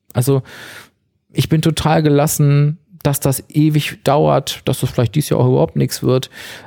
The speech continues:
Ähm, aber ich habe richtig Lust, ich habe richtig Lust, diese Strategien zu entwickeln, mich zu beobachten, auszuprobieren, ähm, das auch mit dir zu teilen.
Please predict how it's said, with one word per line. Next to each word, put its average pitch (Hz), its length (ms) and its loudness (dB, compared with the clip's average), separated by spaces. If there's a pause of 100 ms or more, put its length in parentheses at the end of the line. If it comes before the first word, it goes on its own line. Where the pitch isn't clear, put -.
(140)
Ähm, 127 280 2
aber 143 120 0
ich 151 100 0
habe 123 260 -2
richtig 165 360 0
Lust, 160 680 0 (360)
ich 127 160 -2
habe 127 160 -2
richtig 165 340 0
Lust, 151 380 2
diese 139 180 0
Strategien 147 560 -2
zu - 120 -4
entwickeln, 104 440 -2
mich 131 140 -2
zu 135 140 0
beobachten, 120 640 -2
auszuprobieren, 113 1000 0 (560)
ähm, 123 180 2
das 151 180 0
auch 143 180 0
mit 135 140 -2
dir 131 120 2
zu - 160 0
teilen. 131 600 0